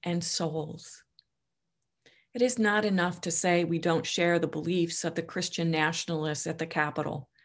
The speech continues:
We have to say what we believe. And one place that we can start is by looking at some of the other things that happened last Wednesday.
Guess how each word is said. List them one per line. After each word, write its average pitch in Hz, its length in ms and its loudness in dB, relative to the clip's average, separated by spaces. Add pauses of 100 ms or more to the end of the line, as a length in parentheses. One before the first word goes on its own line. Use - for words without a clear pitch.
(300)
We 196 160 -2
have 185 340 2
to 196 100 -4
say 160 540 2 (240)
what 175 200 0
we 190 220 2
believe. 156 480 -2 (1600)
And 190 260 4
one 339 240 4
place 190 360 0
that 175 120 -4
we 180 120 0
can 180 180 -4
start 143 540 -4 (380)
is 185 100 -4
by 208 160 0
looking 240 460 -2
at 226 120 -4
some 202 200 -2
of 190 100 -2
the 196 220 -4
other 226 260 0
things 147 640 -4
that 190 120 -4
happened 185 380 -2
last 185 320 -2
Wednesday. 208 640 -2